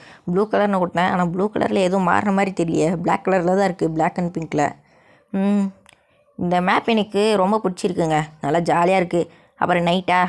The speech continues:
நைட்டா இருட்டாயிடுச்சு. போய் தூங்கணும். ஏன் தூங்க முடியாது? நம்ம வீடியோ போட்டு அதுக்கப்புறம் தூங்குவோம். அப்புறம் என்ன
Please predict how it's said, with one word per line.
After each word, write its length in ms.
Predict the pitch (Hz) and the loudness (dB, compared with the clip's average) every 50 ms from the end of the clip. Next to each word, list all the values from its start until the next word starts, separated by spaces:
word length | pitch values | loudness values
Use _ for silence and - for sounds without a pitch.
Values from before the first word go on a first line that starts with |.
| - | -2
நைட்டா 580 | - 156 147 160 185 196 - 190 190 190 170 160 | -4 -4 -4 -4 -4 -2 0 0 2 2 2 2
இருட்டாயிடுச்சு. 560 | 185 214 226 226 - 214 190 202 - - - - - | 2 0 0 0 0 -2 -2 -2 -6 -10 -10 -6 -2
போய் 220 | - 220 220 - - | -2 -2 -2 -2 -2
தூங்கணும். 380 | 240 240 233 226 214 208 190 190 | 0 0 2 2 2 2 2 2
ஏன் 220 | 196 202 190 156 160 - | 2 2 0 -2 -2 -4
தூங்க 240 | - 214 208 208 190 | -2 -2 0 0 0
முடியாது? 400 | 180 175 165 160 156 165 185 - | 0 2 2 2 2 2 2 0
நம்ம 220 | 220 208 180 175 170 | 0 -2 0 0 0
வீடியோ 260 | 180 202 202 196 - | 0 2 0 0 0
போட்டு 280 | - 175 175 - - | -2 -4 -4 -2 0
அதுக்கப்புறம் 340 | 160 156 160 165 175 170 156 | 0 0 2 2 0 0 0
தூங்குவோம். 320 | - 156 156 151 165 196 208 - - _ _ _ _ | -2 -4 -2 -2 -2 -4 -6 -10 -18 _ _ _ _
அப்புறம் 280 | - - 185 196 208 | -4 -2 0 0 2
என்ன 220 | 196 190 185 185 | 0 0 0 0